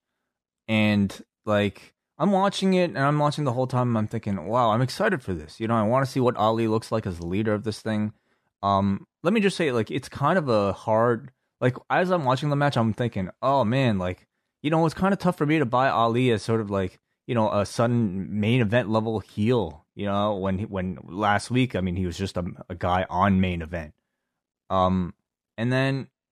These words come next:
uh, little did I know that would kinda be the least of <laughs> our,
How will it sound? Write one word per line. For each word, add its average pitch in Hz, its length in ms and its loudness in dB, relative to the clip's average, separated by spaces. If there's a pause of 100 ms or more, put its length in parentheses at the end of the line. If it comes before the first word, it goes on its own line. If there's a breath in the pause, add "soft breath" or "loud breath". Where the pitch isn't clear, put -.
(160)
uh, 113 280 2
little 143 260 0
did 139 120 -2
I 123 120 2
know 135 160 0
that 120 140 0
would 120 220 -6
kinda 143 260 0
be 117 100 0
the 101 100 -4
least 107 340 -4
of 87 300 -10 (120)
<laughs> - 240 -6
our, 104 240 0